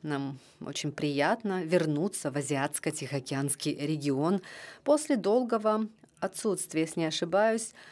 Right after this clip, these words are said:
В, на Бали встреча была в две тысячи тринадцатом году, это последняя встреча в этом регионе, имеется в виду ежегодное собрание. Э, динамичная атмосфера — это то, чем сопровождается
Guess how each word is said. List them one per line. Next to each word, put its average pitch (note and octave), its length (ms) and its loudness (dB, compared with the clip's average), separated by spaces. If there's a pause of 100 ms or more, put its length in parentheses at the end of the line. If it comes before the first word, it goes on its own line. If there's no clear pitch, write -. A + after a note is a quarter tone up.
(220)
В, D#3 220 -10
на E3+ 320 2
Бали E3 480 2
встреча F3 680 -2
была C#3+ 680 -2
в D3+ 80 -12
две C3+ 120 -6
тысячи - 160 -10
тринадцатом C#3+ 520 -4
году, A3+ 180 2
это - 120 -4
последняя D#3+ 580 -4
встреча C#3 720 -4
в C#3 160 -8
этом C#3 400 -6 (120)
регионе, C#3+ 920 -2 (340)
имеется C3 420 -6
в C3+ 40 -14
виду D#3 180 -4
ежегодное D3+ 580 0
собрание. C3+ 640 0 (1120)
Э, D3+ 320 -2 (120)
динамичная F#3+ 1120 2
атмосфера — B3+ 640 4
это G3 240 2
то, A#3+ 320 2
чем G3+ 160 -2
сопровождается F3 1040 2